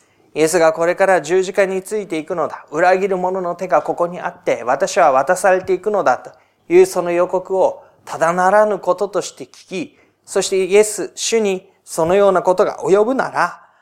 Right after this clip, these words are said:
私もまたご一緒しようということで、覚悟を決めているということを表明するわけですね。老であろうと、死であろうと。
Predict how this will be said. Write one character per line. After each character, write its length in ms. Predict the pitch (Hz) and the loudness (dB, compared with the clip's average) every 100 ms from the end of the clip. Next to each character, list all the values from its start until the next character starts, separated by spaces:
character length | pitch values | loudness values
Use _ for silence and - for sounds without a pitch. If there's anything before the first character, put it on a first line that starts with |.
| _ | _
私 440 | - 165 226 - 262 | -4 -2 -2 -6 -6
も 120 | 277 | -6
ま 160 | 269 | -4
た 120 | 277 277 | -4 -2
ご 180 | 151 | 0
一 80 | 180 | 0
緒 140 | - 277 | -2 -8
し 160 | - | -6
よ 260 | 285 - - | -4 -4 -6
う 0 | |
と 80 | - _ _ _ - | -14 _ _ _ -6
い 120 | 143 | 0
う 100 | 202 | 0
こ 120 | 214 | 0
と 140 | 214 175 | 0 2
で、 400 | 156 139 - _ | 2 0 -6 _
覚 280 | - - 220 | -10 -6 -2
悟 180 | 165 | 4
を 100 | 196 | 4
決 200 | - - | 2 -4
め 160 | 185 247 | -6 -6
て 220 | 247 277 | -4 -4
い 60 | 285 | -4
る 120 | 320 | -2
と 100 | 214 | 0
い 100 | 175 | 0
う 80 | 160 | 0
こ 120 | - | 0
と 160 | - 220 | 4 4
を 160 | 123 - | 4 0
表 220 | 135 127 139 139 | 0 0 0 -4
明 60 | |
す 140 | - 139 | -6 -4
る 60 | |
わ 100 | 127 | -4
け 120 | 123 113 | -4 -10
で 100 | 110 | -12
す 120 | 156 | -8
ね。 180 | 165 - - _ _ | -8 -8 -20 _ _
老 400 | 143 180 160 117 | 2 4 2 0
で 180 | 147 147 | -6 -6
あ 120 | 120 135 | -4 -2
ろ 180 | 135 | -2
う 60 | 120 | -2
と、 220 | - 135 | -2 -2
死 400 | - - 233 - - | -2 -6 -6 -6 -2
で 140 | 143 | -2
あ 160 | - 131 | 0 0
ろ 200 | 135 120 | 0 -2
う 60 | |
と。 80 | - | -6